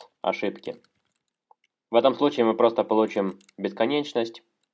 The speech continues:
или же минус бесконечность, если мы будем делить отрицательное число.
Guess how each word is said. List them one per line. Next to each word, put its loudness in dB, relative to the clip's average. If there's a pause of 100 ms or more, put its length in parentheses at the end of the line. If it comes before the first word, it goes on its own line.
(640)
или 2
же 6
минус 2
бесконечность, 0
если 0
мы 4
будем -2
делить -2
отрицательное -4
число. -6